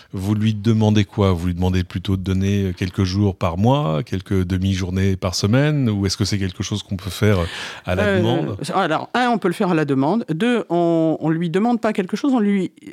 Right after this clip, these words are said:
Speaker 2: euh, directement, on lui demande, euh, « Vous avez envie de faire quoi ? Euh, vous, ce qui vous intéresserait, c'est quoi ? » Et on regarde dans l'ensemble des activités qui sont conduites, à l'endroit où la personne vient,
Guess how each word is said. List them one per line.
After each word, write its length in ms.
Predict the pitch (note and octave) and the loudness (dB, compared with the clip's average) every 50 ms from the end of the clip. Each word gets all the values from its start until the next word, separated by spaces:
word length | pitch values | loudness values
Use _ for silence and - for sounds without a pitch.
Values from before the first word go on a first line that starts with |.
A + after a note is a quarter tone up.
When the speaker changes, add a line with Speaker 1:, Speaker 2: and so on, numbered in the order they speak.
| - - - - - - - - | -18 -20 -20 -18 -14 -14 -12 -12
Speaker 2:
euh, 60 | D3+ - _ _ - | -14 -16 _ _ -14
directement, 720 | E3+ D#3 D#3+ G3 F3+ F#3+ F3+ - - F3+ F#3+ A3 C4 D4 D#4 | -6 -2 0 0 0 0 -2 -2 -2 0 0 0 0 0 0
on 100 | F#3 F#3+ | 0 0
lui 140 | F#3 F#3 G3 | 2 2 2
demande, 340 | F3 F#3 G#3 B3 C#4 B3+ - _ _ _ _ _ _ - - D#3+ | 2 2 2 2 2 0 -2 _ _ _ _ _ _ -10 -4 0
euh, « 280 | E3+ E3 E3 D#3+ D3+ - - _ _ _ _ _ - | 2 2 2 2 0 -2 -6 _ _ _ _ _ -18
Vous 280 | B2+ C3+ E3 F#3+ E3+ F#3 | -8 -4 -2 0 2 2
avez 180 | F3+ F3 B3 | 2 2 2
envie 240 | A#3 G3+ F3+ G#3+ A#3+ | 2 2 2 0 -2
de 40 | - | -2
faire 220 | - F#3 D#3+ - | -2 -4 -4 -4
quoi ? 300 | - - F3 E3 D#3 - _ _ _ _ _ _ _ _ _ _ _ _ _ _ _ _ _ _ _ _ _ _ _ _ - - - - - E3 | -2 -2 0 0 -2 -2 _ _ _ _ _ _ _ _ _ _ _ _ _ _ _ _ _ _ _ _ _ _ _ _ -20 -20 -16 -6 -2 0
Euh, 540 | E3+ E3 D#3+ D#3+ D3+ D3 D3 C#3+ C#3 C#3 C3+ | 2 4 4 4 4 2 2 2 2 0 0
vous, 220 | C#3 D#3+ B3 C#4+ C4+ | 0 0 0 0 0
ce 160 | - - - | -2 -6 -10
qui 180 | - - A3+ | -4 0 0
vous 200 | G#3 F3+ G#3+ G3 | 2 2 2 2
intéresserait, 500 | A3 G3 F3+ G#3 F3+ G3 F#3 - - A3 | 2 0 0 0 0 0 0 0 -2 -2
c'est 160 | G#3+ - - E3+ | -2 -2 -4 -8
quoi ? » 380 | - - - G3+ F3+ - _ _ _ _ _ _ _ _ _ - - - - _ _ - | -4 -2 0 0 0 -2 _ _ _ _ _ _ _ _ _ -20 -20 -20 -20 _ _ 0
Et 220 | G3+ G#3 G3 F#3 - - | 2 2 2 2 2 2
on 160 | F3+ F3+ D#3 | 2 2 2
regarde 560 | C#3 G#3+ G3+ G3 C4+ D#4+ E4+ D#4 A#3 E3+ - | 2 2 2 2 2 2 2 2 0 0 0
dans 140 | - F#3+ F3 | 2 2 4
l'ensemble 360 | F3+ F#3 F#3+ - - A#3 A3+ | 4 4 2 2 0 2 2
des 160 | G#3+ G3 E3+ F3+ | 2 2 2 0
activités 480 | D#3+ - - F3+ E3+ E3+ - G3+ G3 | -2 -2 -2 -4 -2 -2 -2 -2 -2
qui 100 | - - | -2 -4
sont 160 | D#3+ - D3 | -4 -4 -4
conduites, 440 | D#3+ - E3+ F3 G#3+ D4+ E4 - - | -2 -2 -2 0 0 0 -2 0 0
à 40 | E3 | 0
l'endroit 480 | D#3+ E3 E3+ F3+ F3+ E3+ G3+ G#3 G#3+ G3 | 2 2 2 2 2 2 2 2 4 4
où 120 | F3 F3+ | 4 4
la 100 | E3+ D#3 | 2 2
personne 440 | C#3+ - D3 C3 - - C#3+ C#3 C3+ | 2 0 -2 -2 -2 -2 0 0 0
vient, 420 | B2+ B2 E3 F#3+ A3+ C#4+ D#4+ F4+ | 0 0 0 2 2 2 2 0